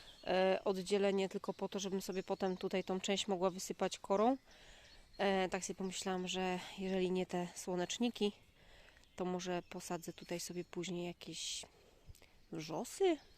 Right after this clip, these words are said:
albo coś takiego fajnego, żeby była taka ładna ścieżka, bo ja w ogóle mam taki plan, o którym jeszcze nie mówiłam, że bardzo chciałabym zrobić, e, to wejście do tego ogrodu całego kuchennego takie odgrodzone, także tutaj będzie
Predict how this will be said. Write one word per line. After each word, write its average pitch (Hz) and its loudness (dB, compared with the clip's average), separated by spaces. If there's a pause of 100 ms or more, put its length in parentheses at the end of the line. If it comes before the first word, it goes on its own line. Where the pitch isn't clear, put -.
albo 175 -8
coś - -12
takiego 175 -6
fajnego, 175 -4
żeby 175 -4
była 160 -8
taka - -8
ładna 165 -4
ścieżka, - 0 (500)
bo 180 4
ja 190 6
w 185 -8
ogóle 190 -2
mam 185 -4
taki 180 -14
plan, 185 -8
o 202 -12
którym 196 -14
jeszcze 185 -12
nie 180 -8
mówiłam, 175 -8 (1400)
że 190 -6
bardzo 202 0
chciałabym 202 0
zrobić, 196 0 (220)
e, 185 2 (220)
to 185 -4
wejście 226 4
do 196 -4
tego 185 2 (220)
ogrodu 190 4
całego 180 -2
kuchennego 175 2 (640)
takie - 0
odgrodzone, 185 0
także 180 0
tutaj 254 2
będzie 190 2